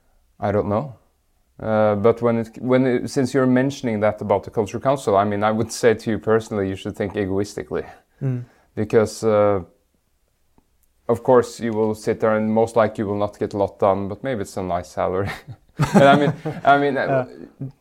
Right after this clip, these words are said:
Speaker 1: you know, in,
Speaker 2: Yeah.
Speaker 1: in culture today, I, one thing which is lacking a lot is egoism. Uh, because, uh, like I said, there has always been officials of government in, uh, involved in, in culture.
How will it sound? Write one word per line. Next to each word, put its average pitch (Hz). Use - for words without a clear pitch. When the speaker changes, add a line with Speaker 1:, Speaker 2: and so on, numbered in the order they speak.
Speaker 1:
you 139
know, 143
in, 131
Speaker 2:
Yeah. 139
Speaker 1:
in 139
culture 147
today, 110
I, 113
one 117
thing 127
which 123
is 123
lacking 110
a 107
lot 110
is -
egoism. 104
Uh, 107
because, 117
uh, 110
like 117
I 120
said, 107
there 110
has 110
always 113
been 95
officials 110
of 104
government 101
in, 107
uh, 101
involved 104
in, 101
in 110
culture. 117